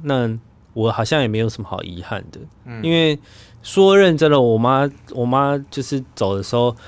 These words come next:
Speaker 1: 她在走之前，她就去信了天主教。
Speaker 2: 嗯。
Speaker 1: 那你知道，那天主的仪式就是都很简单啊。
Speaker 2: 嗯。
Speaker 1: 对啊，她也没有想要我们花丧葬费。
Speaker 2: 嗯。
Speaker 1: 对啊，然后我就觉得，
Speaker 2: 嗯。
Speaker 1: 哇，我妈就是也想蛮多的。
Speaker 2: 嗯。
Speaker 1: 就是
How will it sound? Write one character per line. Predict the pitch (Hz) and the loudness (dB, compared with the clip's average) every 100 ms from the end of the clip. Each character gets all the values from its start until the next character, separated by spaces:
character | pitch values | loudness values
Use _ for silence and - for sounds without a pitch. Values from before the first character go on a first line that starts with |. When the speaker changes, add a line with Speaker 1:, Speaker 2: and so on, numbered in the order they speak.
| - - | -20 -14
Speaker 1:
她 | - 147 143 147 147 - _ _ - | -4 0 2 0 -2 -6 _ _ -2
在 | 147 | -2
走 | - 113 | -2 -6
之 | 117 | -6
前， | 110 107 95 | -8 -8 -6
她 | 117 | -4
就 | 127 | -2
去 | 123 | -2
信 | 123 139 117 | -4 -4 -4
了 | |
天 | 90 - 104 | -4 -6 -8
主 | - - - | -8 -16 -12
教。 | - - - - | -8 -8 -12 -18
Speaker 2:
嗯。 | 151 113 - | -14 -14 -6
Speaker 1:
那 | 151 151 | -2 0
你 | 123 | -2
知 | 107 | -2
道， | 131 139 - | -2 -4 -6
那 | 170 | -6
天 | 170 156 151 | -2 -2 -2
主 | 117 98 | -2 -4
的 | 107 | -2
仪 | 104 110 | -4 -4
式 | 131 | -4
就 | 120 | -4
是 | 117 | -4
都 | 117 113 | -2 -2
很 | 107 95 | -4 -8
简 | - - 107 | -10 -12 -12
单 | 90 87 87 | -10 -10 -12
啊。 | - 131 - | -16 -20 -16
Speaker 2:
嗯。 | 139 117 - - | -12 -12 -12 -4
Speaker 1:
对 | 107 | -2
啊， | 92 92 | 0 0
她 | 131 | -2
也 | 120 | -2
没 | 104 | -4
有 | 104 | -4
想 | - 92 | -4 -6
要 | |
我 | 107 | -6
们 | - | -8
花 | - 95 | -8 -8
丧 | - 92 90 | -8 -10 -8
葬 | 101 92 | -10 -10
费。 | - - - - _ _ _ _ _ _ - | -14 -14 -16 -20 _ _ _ _ _ _ -12
Speaker 2:
嗯。 | 143 147 | -8 -4
Speaker 1:
对 | 143 113 | 0 2
啊， | 104 95 | 2 0
然 | 107 | 0
后 | 135 | 0
我 | 127 | 2
就 | 127 131 | 2 0
觉 | 123 | 0
得， | |
Speaker 2:
嗯。 | 110 | 0
Speaker 1:
哇， | 98 | 0
我 | 90 | 0
妈 | 92 104 | -2 -4
就 | 101 | -2
是 | 104 | -4
也 | 107 90 | -4 -6
想 | - 90 | -8 -10
蛮 | 69 71 | -14 -16
多 | - 67 - | -18 -18 -18
的。 | - - _ - | -20 -20 _ -12
Speaker 2:
嗯。 | 113 104 - | -10 -10 -4
Speaker 1:
就 | 123 | 0
是 | 123 123 120 | 2 0 -2